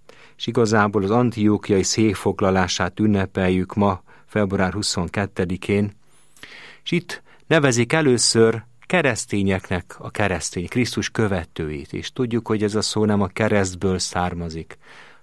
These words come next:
hanem abból, hogy Krisztiánoi, Krisztushoz tartozó, Krisztus követő, olyannak lenni, mint Krisztus. És Péter itt van,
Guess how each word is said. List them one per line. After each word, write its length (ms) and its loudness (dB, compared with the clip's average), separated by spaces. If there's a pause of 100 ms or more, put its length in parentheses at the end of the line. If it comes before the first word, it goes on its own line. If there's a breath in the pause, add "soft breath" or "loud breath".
(140)
hanem 260 -6
abból, 300 -4
hogy 160 -8
Krisztiánoi, 1000 0
Krisztushoz 1200 0
tartozó, 720 -2 (320 loud breath)
Krisztus 520 0
követő, 560 0
olyannak 640 2
lenni, 400 0
mint 300 -2
Krisztus. 840 -4 (1600)
És 100 -12
Péter 440 -2
itt 180 -4
van, 460 2